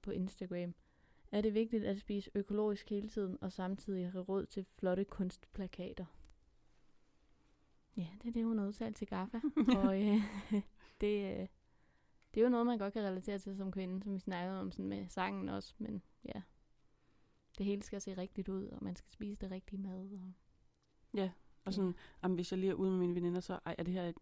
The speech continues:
Speaker 2: en go-, en god foto op til Instagram?" Og,
Speaker 1: <laughs>
Speaker 2: altså,
Speaker 1: Hver gang vi er ude at spise, "Er vinklen god her?"
Speaker 2: Ja, og det er den aldrig.
Speaker 1: <laughs> Nej, men poster det alligevel.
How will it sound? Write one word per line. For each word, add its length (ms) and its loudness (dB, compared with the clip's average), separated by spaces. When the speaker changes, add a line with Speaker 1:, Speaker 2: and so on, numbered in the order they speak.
Speaker 2:
en 140 2
go-, 340 0
en 140 2
god 180 4
foto 440 2
op 260 -2
til 300 -4
Instagram?" 580 2
Og, 220 2
Speaker 1:
<laughs> 200 -16
Speaker 2:
altså, 300 4
Speaker 1:
Hver 160 0
gang 200 -2
vi 40 0
er 40 0
ude 60 2
at 60 0
spise, 380 -6
"Er 60 0
vinklen 320 4
god 220 2
her?" 200 0
Speaker 2:
Ja, 320 6
og 80 0
det 160 4
er 80 4
den 100 4
aldrig. 300 2
Speaker 1:
<laughs> 80 10
Nej, 100 4
men 120 4
poster 360 2
det 60 -6
alligevel. 340 -4